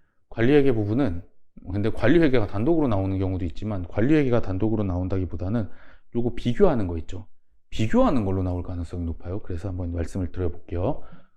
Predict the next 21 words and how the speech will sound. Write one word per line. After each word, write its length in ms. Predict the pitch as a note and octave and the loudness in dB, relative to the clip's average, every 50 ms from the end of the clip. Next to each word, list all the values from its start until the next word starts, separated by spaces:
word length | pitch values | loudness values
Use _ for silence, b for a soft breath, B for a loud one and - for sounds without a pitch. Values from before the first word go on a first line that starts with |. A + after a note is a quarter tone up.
| b _ - | b _ -4
우리 180 | A2 A#2+ A#2+ | 0 2 2
맨날 880 | C3 F#3+ A3 A#3 A3+ A3 G#3 G3 F#3+ F3+ F3+ F3 E3 C#3 G#2 G2 G2 - - | 4 6 6 6 6 6 6 6 6 6 4 4 4 2 0 -2 -4 -6 -4
공부하고 440 | - B2 C3+ C3+ C#3+ C#3 B2+ A#2+ A2+ | 0 2 4 6 6 6 6 6 4
있는 200 | G#2+ A2 A2 G#2+ | 2 2 0 2
건요. 300 | A2 G#2 G#2 A#2 A2+ G2+ | 2 2 2 0 -2 -2
계속 420 | - D#3 D#3+ F3 G3 - F#3 E3+ | -2 -4 -4 -4 -4 -4 -4 -4
공부하는 420 | - A#2+ A2 G2+ A2 A2 G2+ G2+ G2 | -2 -2 -2 2 4 4 4 4 2
건 160 | G2+ G2 F2+ | 0 0 -2
이제 100 | E2 F#2 | -2 -4
앞으로 260 | F2 F#2 - - A2 | -4 -4 -4 -4 -4
공부할 340 | - G#2 F#2+ F#2+ F#2+ F2 - | -4 -4 -2 -2 -2 -2 0
거. 400 | - G#2+ A#2+ E3+ F#3+ - B B B B B B B B B B B B _ _ _ _ _ _ _ _ _ _ _ _ _ _ - | 2 4 6 6 6 6 B B B B B B B B B B B B _ _ _ _ _ _ _ _ _ _ _ _ _ _ -6
재무회계예요. 880 | - G2+ G2 A2+ C3+ F3 F#3 F3 D3+ B2 F#2 - - F#2 F2 F2 F2 E2+ | -2 2 4 4 4 4 4 2 2 0 -2 -4 -4 -6 -6 -6 -6 -6
재무회계. 760 | - G2 F#2 F#2 G2 G2 F#2+ F2 E2 E2 - - F2+ F2+ - - - - - - _ _ _ _ _ _ _ _ _ _ _ _ _ _ _ _ _ _ _ _ - - _ _ - | -6 -6 -4 -4 -4 -6 -6 -6 -6 -6 -8 -8 -10 -10 -14 -16 -18 -20 -20 -20 _ _ _ _ _ _ _ _ _ _ _ _ _ _ _ _ _ _ _ _ -20 -20 _ _ 4
회사에서 420 | G3+ G3+ - G3 E3+ D3 - G2+ | 4 8 8 8 8 8 6 4
재무팀이라는 800 | - - - A2+ C#3+ - - - - C#3+ B2 G#2+ G2 F#2 F2+ F#2 | 4 4 4 4 4 4 4 2 2 0 2 0 0 0 0 0
게 80 | F2+ F#2 | 0 -2
있잖아요. 600 | E2+ - - F2 E2 E2 F2+ G#2 A#2 G#2 E2+ F2 - - - - - b b b b b b b b b b _ _ _ _ _ _ | -2 -2 -2 -2 -2 -2 -2 -4 -4 -4 -6 -10 -12 -14 -18 -20 -20 b b b b b b b b b b _ _ _ _ _ _
그 180 | - - D3+ - | 0 2 2 2
재무팀의 640 | - - G#2+ B2 D3+ D#3 D3+ - - C3 A#2+ A2+ G2+ | 4 2 2 2 2 0 -2 -2 -2 0 0 0 -2
재무회계입니다. 1080 | - F#2+ F2 F2 F2+ F2+ G2+ G2 - G2+ F2 D#2+ E2 D#2 D#2 E2 E2+ F#2+ A#2+ B2+ - | -2 -2 -2 -2 -2 -2 -2 -2 0 0 0 0 -2 -4 -2 -2 -2 -2 -2 -2 -6